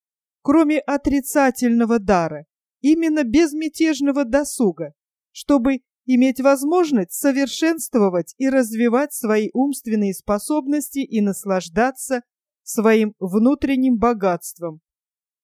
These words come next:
То есть он, собственно, нуждается только в праве всю свою жизнь, всякий день и всякий час всецело быть самим собой.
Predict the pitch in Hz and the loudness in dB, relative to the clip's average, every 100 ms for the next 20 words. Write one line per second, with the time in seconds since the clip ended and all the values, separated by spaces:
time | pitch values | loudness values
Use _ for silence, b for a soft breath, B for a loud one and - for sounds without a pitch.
0 | - 311 320 320 - - 285 311 - 277 | -2 2 2 0 -4 0 2 2 0 4
1 | 233 - 277 277 285 247 202 180 214 240 | 4 2 -2 0 2 2 0 0 0 0
2 | 233 247 226 226 214 233 226 - 240 262 | -2 -6 2 2 2 0 -4 -2 2 2
3 | 269 262 - 269 254 226 226 214 202 330 | 0 -6 -2 -2 -2 -2 0 0 0 -2
4 | 269 185 160 _ _ _ _ - 294 294 | -2 -8 -12 _ _ _ _ -4 0 2
5 | 277 208 254 294 226 240 - 277 277 214 | 2 0 0 0 0 -2 0 -2 -2 -4
6 | - 247 277 277 - _ _ _ _ - | -4 -2 -2 -2 -14 _ _ _ _ -16
7 | - 294 - 339 330 302 196 247 285 - | -4 -2 0 -2 0 -2 0 -2 -2 -8
8 | - 208 214 240 - 226 180 165 | -2 0 2 -2 0 -2 0 -6